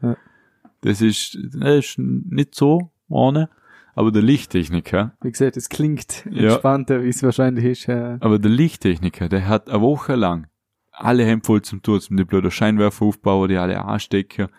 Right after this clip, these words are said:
Speaker 2: äh, Szenen programmieren,
Speaker 1: Ja.
Speaker 2: Ausrichter, ist brutal scheiße, aber beim Auftritt hat er genau einen Knopf.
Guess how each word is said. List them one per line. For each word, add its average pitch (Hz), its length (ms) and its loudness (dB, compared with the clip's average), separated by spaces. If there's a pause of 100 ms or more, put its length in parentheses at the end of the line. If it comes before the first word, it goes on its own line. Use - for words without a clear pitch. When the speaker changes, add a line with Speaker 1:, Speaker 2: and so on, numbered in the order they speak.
(300)
Speaker 2:
äh, 92 320 0 (140)
Szenen 123 440 0
programmieren, 117 720 2 (180)
Speaker 1:
Ja. 131 140 -2 (920)
Speaker 2:
Ausrichter, 117 800 0 (200)
ist - 260 -6
brutal 101 400 0
scheiße, 110 520 0
aber 98 260 0
beim 98 160 2
Auftritt - 760 0 (480)
hat - 180 -6
er 95 80 0
genau 92 320 2
einen 110 140 0
Knopf. - 500 -2